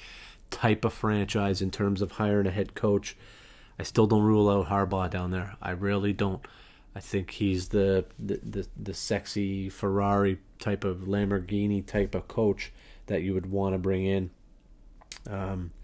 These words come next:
if you're not gonna go that way, I think it's gotta be Rich Bisaccia. I think he's earned the job. I said that on last week's podcast.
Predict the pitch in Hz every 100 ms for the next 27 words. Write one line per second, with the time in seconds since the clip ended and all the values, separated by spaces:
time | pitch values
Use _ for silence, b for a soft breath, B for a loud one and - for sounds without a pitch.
0 | b b b - - 123 - 127 110 101
1 | 92 98 95 104 101 95 87 95 98 92
2 | 87 - 98 98 - 90 90 92 92 90
3 | - 95 98 90 - 95 95 90 92 95
4 | 95 90 92 95 104 104 - 92 85 98
5 | 87 92 92 92 95 98 - 98 - 98
6 | 95 101 95 -